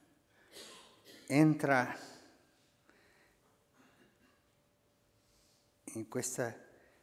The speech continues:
somiglianza. La nostra anima si assomiglia alla Chiesa,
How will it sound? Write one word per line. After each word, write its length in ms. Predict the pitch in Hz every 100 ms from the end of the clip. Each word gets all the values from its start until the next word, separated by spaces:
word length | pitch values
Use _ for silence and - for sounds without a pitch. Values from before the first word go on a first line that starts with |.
| _
somiglianza. 1120 | - - 113 110 110 117 95 87 - - - - - - _ _ _ _ _ - _ _ - - _ _ _ _ _
La 80 | 92
nostra 360 | 101 110 113
anima 400 | 107 110 107 104
si 200 | 104 -
assomiglia 760 | 107 - 98 98 98 95 95 92 - - - _ _ _ -
alla 180 | 98 95
Chiesa, 580 | - 127 117 - 117